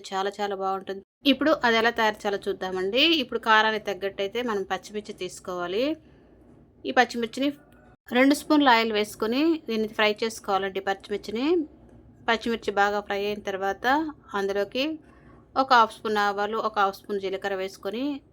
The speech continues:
ఫ్రై చేసుకోవాలి. ఇవి బాగా ఫ్రై అయిన తర్వాత మిక్సింగ్ బౌల్‌లో తీసుకోవాలి. అదే ప్యాన్ పెట్టుకొని తుమ్మి ఆకుని మనం బాగా కడిగి పెట్టుకోవాలండి. ఒకటికి రెండు సార్లుగా కడగాలి. కడిగి పెట్టుకున్న తర్వాత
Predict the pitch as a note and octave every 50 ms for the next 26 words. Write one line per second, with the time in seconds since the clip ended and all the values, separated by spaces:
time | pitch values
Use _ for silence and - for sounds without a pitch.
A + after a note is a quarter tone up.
0 | _ _ - - G#3 F#3+ - F#3+ F3+ - - - - F#3 F#3 F#3+ G3 A#3+ C#4 D#4
1 | D#4 - - - A#3+ - - D4 D4+ D#4+ B3+ C4 C4 C4 C4 B3+ B3 A#3+ A#3 A#3
2 | A#3 A#3 A3+ B3 B3 A#3+ G#3+ - - - A3+ G#3 G#3 G3+ G3+ G3+ G3+ G3 G3 G3+
3 | - - G#3+ G3+ G3+ G#3 A3 C4 D4+ D#4 - - A3 G#3+ A3+ B3 B3+ - A#3 G#3+
4 | G#3 G3+ - G3 G3 - - G#3 G#3 A#3 A#3+ G#3+ - - A#3 A3+ A3+ A#3 A3 G#3
5 | G3+ - G#3 G#3 G#3+ G#3 G3 G3 G3 G3 G3 G3+ G#3 G3+ F#3+ F#3+ G3+ G3+ - G3
6 | F#3 - - - F#3+ F#3+ F#3 F#3+ F#3+ G3 G#3 G#3 G3+ - G3+ G3+ - G3 F#3+ F#3
7 | - - F#3+ F#3 F#3+ F#3+ F#3 - F#3 F3+ F#3 F#3+ F#3 F#3+ G#3 A#3+ C#4 D#4 D4+ -
8 | - G#3+ G3+ G3+ - - F#3+ - - - F3+ - F#3+ F#3+ F#3+ F#3+ F#3+ F#3+